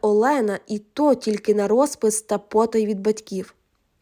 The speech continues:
Батько став відтавати тільки після того, як дізнався, що Люда вагітна і скоро народиться онук. Навіть трохи поговорив із донькою по телефону,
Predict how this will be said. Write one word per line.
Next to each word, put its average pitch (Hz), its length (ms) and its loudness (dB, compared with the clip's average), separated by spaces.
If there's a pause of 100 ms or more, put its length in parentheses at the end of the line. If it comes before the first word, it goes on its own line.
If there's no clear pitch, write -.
(460)
Батько 254 340 4
став 226 300 2
відтавати 220 600 0
тільки 220 320 -4
після 330 480 0
того, 330 260 0
як 294 180 0
дізнався, 240 640 -2
що - 240 -4
Люда 208 260 0
вагітна 240 600 -2 (280)
і 220 80 -4
скоро 311 420 2
народиться 202 600 0
онук. 196 500 -6 (460)
Навіть 240 440 4
трохи 302 320 4
поговорив 285 600 4
із 196 180 -2
донькою 269 480 0
по 254 120 -4
телефону, 254 680 -2